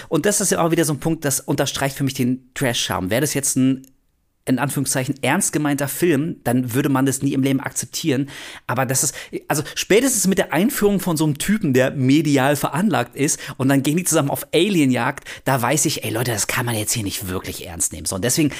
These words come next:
lasse ich dem Film ganz viel Quatsch auch eher durchgehen, als so einen wirklich düsteren, äh, ernst gemeinten, äh, Schocker. Aber, also, das war's, was ich, was ich am Anfang auch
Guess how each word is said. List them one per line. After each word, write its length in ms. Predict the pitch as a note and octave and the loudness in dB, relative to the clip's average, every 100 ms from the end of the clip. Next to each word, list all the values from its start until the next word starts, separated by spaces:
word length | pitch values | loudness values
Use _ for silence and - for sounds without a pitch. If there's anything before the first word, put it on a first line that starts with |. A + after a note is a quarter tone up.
| - - | -12 -4
lasse 240 | A#2 B2 | -2 0
ich 60 | - | 0
dem 160 | C3 | -2
Film 240 | - D#3 C#3 | 0 0 2
ganz 200 | C#3+ D#3 | 0 0
viel 140 | D#3 | -2
Quatsch 320 | - D3 - | -2 -4 -4
auch 140 | C#3+ - | -6 -4
eher 180 | C3 C3+ | -4 0
durchgehen, 640 | B2 D#3 - C#3 C#3 C#3 - - - | 0 0 0 0 0 -2 -12 -16 -6
als 240 | B2 B2 - | -2 -2 0
so 80 | |
einen 140 | A#2+ A#2 | 0 0
wirklich 280 | C3 C3+ - | -2 -4 -4
düsteren, 800 | C3+ D3 - B2 A#2+ A#2+ A#2+ - | -2 -2 0 0 2 2 0 -4
äh, 200 | G2+ - | -4 -4
ernst 280 | - A#2 - | -4 -2 -2
gemeinten, 760 | A#2 G#2 G2+ F#2+ G#2+ F2+ F2+ - _ _ _ _ _ - | -2 -2 -2 -4 -6 -6 -6 -10 _ _ _ _ _ -4
äh, 280 | F#2+ F#2 - - _ - | -2 -4 -10 -20 _ -6
Schocker. 460 | - A#2 - C2+ - - - | -2 -2 -2 -6 -8 -16 -6
Aber, 180 | B2+ E3+ - | 0 0 0
also, 160 | - E3+ - - | 0 0 -2 -4
das 160 | A#3 | 0
war's, 140 | D4 C4+ | 2 2
was 140 | A3+ | -2
ich, 200 | G3 - | -4 -4
was 140 | F#3 | -2
ich 40 | F3+ | 0
am 100 | D3+ | 0
Anfang 260 | F#3+ F#3 | 0 0
auch 260 | C#3 - | 0 -4